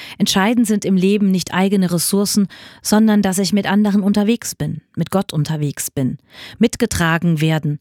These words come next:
stark sein, durch die Kraft der anderen oder durch Gott. Hindernisse müssen keine Sackgasse sein. Kreativität, Hilfsbereitschaft, das sind alles Themen, die in dieser Geschichte stecken. Wäre es nicht schön zu hören,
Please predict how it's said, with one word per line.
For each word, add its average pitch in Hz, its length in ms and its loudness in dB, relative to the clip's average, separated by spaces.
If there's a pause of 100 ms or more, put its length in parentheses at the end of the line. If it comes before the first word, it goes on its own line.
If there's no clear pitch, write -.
(140)
stark - 500 -2
sein, 156 400 -2 (380)
durch 175 120 -2
die 180 100 -2
Kraft - 480 -4
der 190 140 -2
anderen 185 440 0
oder 165 180 -2
durch 185 260 -2
Gott. - 300 -8 (260)
Hindernisse 262 520 4
müssen 220 260 2
keine 208 240 2
Sackgasse 165 500 -4
sein. 143 380 -2 (340)
Kreativität, 202 800 2
Hilfsbereitschaft, 151 840 -2 (200)
das 254 160 -2
sind 285 160 -2
alles 247 320 0
Themen, 233 380 2
die 196 140 0
in 180 60 0
dieser 196 260 -2
Geschichte 175 440 -4
stecken. - 400 -8 (400)
Wäre 185 200 2
es 202 140 -2
nicht 175 200 -2
schön 185 380 0
zu 160 220 -2
hören, 196 360 2